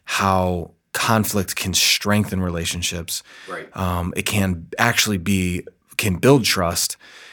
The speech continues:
Speaker 1: if it's positioned in a way of, "We're gonna get better through this. I'm not gonna cross that line and attack you." And there is a foundation of trust.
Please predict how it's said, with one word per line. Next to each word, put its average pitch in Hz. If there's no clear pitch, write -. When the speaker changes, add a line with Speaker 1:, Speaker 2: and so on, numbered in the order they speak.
Speaker 1:
if 135
it's -
positioned 113
in 98
a 98
way 92
of, 90
"We're 110
gonna 107
get 98
better 98
through 101
this. 98
I'm 98
not 104
gonna 92
cross 92
that 90
line 90
and 90
attack 90
you." 87
And 120
there 127
is 117
a 107
foundation 104
of 87
trust. -